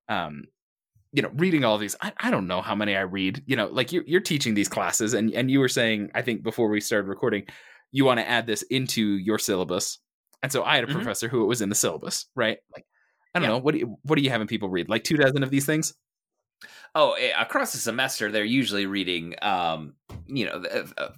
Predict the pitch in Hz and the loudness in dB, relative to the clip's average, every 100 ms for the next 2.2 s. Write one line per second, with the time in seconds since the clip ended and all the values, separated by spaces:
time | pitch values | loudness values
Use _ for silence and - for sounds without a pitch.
0 | - 165 135 104 90 80 - 90 131 175 | -6 -2 0 -2 -4 -8 -12 -10 -2 0
1 | 208 - 170 147 160 - - 170 160 160 | 0 0 0 2 -2 -4 -2 0 2 2
2 | 151 - | 0 -4